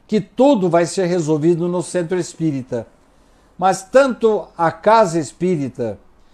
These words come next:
como a igreja dos irmãos católicos, o templo evangélico, o templo dos messiânicos, dos budistas, são locais de concentração muito importantes. E hoje eu recebi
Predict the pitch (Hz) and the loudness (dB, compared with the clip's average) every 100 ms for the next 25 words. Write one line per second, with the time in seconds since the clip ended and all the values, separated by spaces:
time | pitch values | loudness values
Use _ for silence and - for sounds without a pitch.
0 | _ - 202 190 170 139 180 226 220 151 | _ -2 2 4 4 2 6 8 6 4
1 | 160 151 139 147 139 151 160 170 - 139 | 2 2 0 -4 -2 -2 -2 -4 -4 -6
2 | - 160 165 139 123 113 - _ - 185 | 0 2 2 0 -8 -12 -16 _ -4 -2
3 | 185 - 254 262 220 202 185 156 139 117 | 2 6 6 6 2 0 2 0 -2 -2
4 | 160 190 175 143 123 135 - _ - 185 | 0 2 0 -4 -6 -6 -6 _ -6 -4
5 | 190 240 233 190 190 170 165 175 165 - | 2 2 2 -4 -4 -4 -4 -6 -6 -2
6 | 160 208 185 147 156 123 - _ _ 160 | 2 2 0 -4 -8 -10 -16 _ _ -2
7 | 208 156 160 139 226 202 - 160 - _ | 0 0 -4 -2 -4 -4 -4 -4 -6 _
8 | _ _ - 240 269 269 247 220 - 220 | _ _ -6 -2 2 4 4 4 2 0
9 | 233 208 175 226 - 247 247 - 233 214 | 2 -2 -4 -8 0 2 2 -2 -6 -6
10 | 214 175 - - 226 220 - _ 190 196 | -2 -2 -4 -4 -4 -6 -14 _ -4 2
11 | 277 311 277 196 170 143 139 127 120 98 | 4 4 2 -2 -4 -2 -4 -2 -4 -6
12 | 117 101 - _ _ _ _ _ 143 196 | -14 -18 -20 _ _ _ _ _ 4 4
13 | 214 175 180 175 151 165 147 185 175 | 4 2 -2 -2 -2 -2 0 0 -2